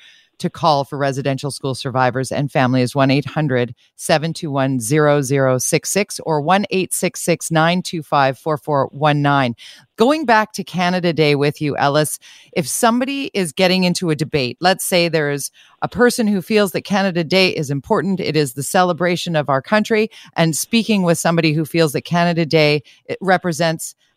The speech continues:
um, all the things that repress Aboriginal people, First Nations, Indigenous, Métis, and Inuit people in Canada, where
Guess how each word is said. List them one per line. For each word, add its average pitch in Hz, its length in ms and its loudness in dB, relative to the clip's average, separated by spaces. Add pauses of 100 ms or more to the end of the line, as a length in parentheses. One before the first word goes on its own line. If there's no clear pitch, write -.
um, 147 520 2
all 202 340 6
the 170 140 -2
things 175 460 -4
that 160 200 0
repress - 840 -2 (440)
Aboriginal 160 460 -2
people, 151 320 -4
First 156 260 -2
Nations, 151 360 0
Indigenous, 143 640 0
Métis, 147 340 2
and 147 80 2
Inuit 143 340 0
people 147 460 -2
in 147 140 -4
Canada, 143 480 0 (380)
where 233 540 2